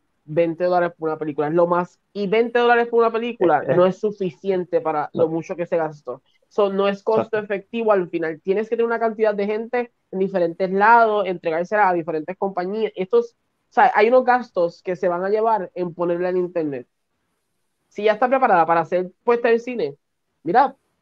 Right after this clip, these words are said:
Speaker 1: Nueva Zelanda, si tiene más que un caso,
Speaker 2: Ujú.
Speaker 1: por, o no, no tiene casos por día, tirarla en Nueva Zelanda. No es un mercado que realmente es como China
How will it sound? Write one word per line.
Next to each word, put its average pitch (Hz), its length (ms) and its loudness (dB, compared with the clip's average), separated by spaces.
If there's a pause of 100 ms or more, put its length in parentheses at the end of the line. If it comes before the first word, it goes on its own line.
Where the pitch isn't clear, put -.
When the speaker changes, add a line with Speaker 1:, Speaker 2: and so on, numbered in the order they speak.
(200)
Speaker 1:
Nueva 208 280 4
Zelanda, 202 420 0
si 180 160 -6
tiene 180 200 -2
más 226 140 0
que 254 80 -8
un 240 100 -8
caso, 185 480 0 (440)
Speaker 2:
Ujú. 135 180 -6
Speaker 1:
por, 220 220 0
o 208 80 6
no, 202 100 2
no 202 140 0
tiene 220 180 -2
casos 233 280 -4
por 254 200 0
día, 190 300 -4 (280)
tirarla 220 260 4
en 254 60 2
Nueva 254 200 6
Zelanda. 226 400 -2
No 156 140 0
es 170 40 -4
un 190 80 -2
mercado 190 400 4
que 180 100 4
realmente 175 480 2 (200)
es 180 100 -4
como 175 240 0
China 170 420 -6